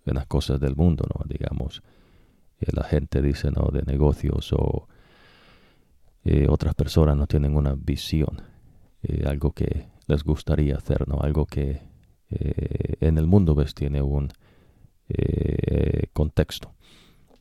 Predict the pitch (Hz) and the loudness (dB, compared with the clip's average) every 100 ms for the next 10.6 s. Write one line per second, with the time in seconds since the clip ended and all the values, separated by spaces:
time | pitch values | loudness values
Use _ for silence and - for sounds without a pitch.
0 | - _ - 76 73 87 85 87 131 - | -20 _ 0 0 4 6 8 8 6 6
1 | 101 98 90 92 78 78 - 85 76 69 | 6 8 8 8 6 2 4 6 6 4
2 | 80 - - - 69 69 71 69 - 82 | -4 -10 -20 -4 0 2 2 0 4 4
3 | 80 - 76 71 69 - 73 71 71 - | 4 4 2 2 0 -2 0 0 0 -2
4 | 76 73 76 87 82 78 - 76 71 71 | -2 0 2 2 4 2 2 2 2 -2
5 | - 76 73 76 71 - _ _ _ _ | -4 -4 -2 -4 -6 -8 _ _ _ _
6 | _ _ - 78 69 - 78 - 82 - | _ _ -2 0 0 2 2 4 2 2
7 | 71 - - - _ - - - - _ | -6 -6 -20 -20 _ -20 -20 -20 -20 _
8 | _ _ 87 82 80 - 76 78 73 78 | _ _ 2 6 6 6 6 4 6 4
9 | 76 73 - 76 71 73 71 71 71 71 | 4 2 2 2 2 0 0 -2 0 0
10 | 71 - - 69 71 | 0 0 0 0 -2